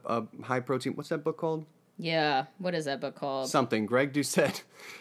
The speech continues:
Speaker 1: So, and it's all protein-based things that are lower calorie. Um,
Speaker 2: Yeah, like that, the ice cream stuff that he makes.
Speaker 1: Oh, yeah.
Speaker 2: Yeah, that stuff's pretty
Speaker 1: You
Speaker 2: good.
Speaker 1: did an entire blender worth of, comes out legitimately the same consistency as ice cream.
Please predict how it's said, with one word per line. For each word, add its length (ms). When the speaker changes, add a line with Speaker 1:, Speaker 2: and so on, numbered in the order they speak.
Speaker 1:
So, 180
and 260
it's 140
all 300
protein-based 720
things 260
that 120
are 60
lower 260
calorie. 760
Um, 540
Speaker 2:
Yeah, 140
like 140
that, 260
the 160
ice 160
cream 180
stuff 200
that 100
he 60
makes. 340
Speaker 1:
Oh, 200
yeah. 220
Speaker 2:
Yeah, 160
that 80
stuff's 160
pretty 180
Speaker 1:
You 120
Speaker 2:
good. 100
Speaker 1:
did 180
an 120
entire 400
blender 340
worth 280
of, 260
comes 260
out 240
legitimately 720
the 60
same 220
consistency 540
as 140
ice 220
cream. 340